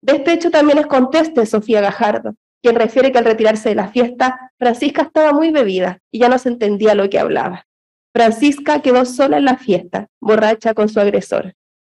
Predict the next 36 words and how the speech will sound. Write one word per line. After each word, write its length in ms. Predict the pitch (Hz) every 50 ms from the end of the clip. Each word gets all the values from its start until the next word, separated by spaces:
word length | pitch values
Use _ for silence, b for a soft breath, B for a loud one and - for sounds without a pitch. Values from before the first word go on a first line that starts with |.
| _ _ _ _ _ _ _
Recordemos 680 | - 240 226 262 262 269 285 349 370 349 269 226 220 -
que 80 | -
en 60 | 240 240
una 140 | 240 233
primera 280 | 226 233 233 240 226 226
instancia 580 | 233 233 - - 277 277 269 254 269 - 196 190
se 140 | - 233
negaron 340 | 220 214 214 247 269 285 285
estos 280 | 277 285 285 269 247 254
hechos 320 | 294 294 - - - 214 -
que 80 | 254 247
ni 80 | 240
siquiera 320 | 240 302 254 285 330 339 302
se 140 | 339 330
conocían, 640 | - 269 262 247 247 220 - - 208 180 196 208 - _ _ _ _ _ _ _
pero 140 | - 233 226
el 60 | 233
veinticuatro 560 | 226 233 233 233 254 240 277 294 285 294 311
de 80 | 311 311
noviembre 560 | 294 277 254 269 285 302 285 269 220 214 208
del 120 | 214 214
año 180 | 214 214 220 220
dos 120 | 214 214 220
mil 140 | 220 208 208
dieciocho, 680 | 208 208 196 - - 202 208 226 214 - 262 254 262 b b b b b
la 160 | b 247 247 247
prueba 240 | 302 320 339 330
testimonial, 720 | 330 359 320 320 320 330 294 302 285 247 220 208 214 196 196 214
las 160 | 220 202 202
fotografías, 800 | - 208 208 208 196 190 196 190 196 - 240 226 233 262 247 - _
acreditan 640 | - 254 247 262 247 233 240 254 247 247 269 269 247
la 80 | 247
factibilidad 560 | 247 - 226 220 - 240 214 208 208 214 220 214
si-, 200 | 214 247 214 - _ _ -
factibilidad 580 | - 262 254 - 285 262 262 254 247 240 240
situacional, 720 | 220 - 220 220 220 202 - 214 175 180 175 180 170 - _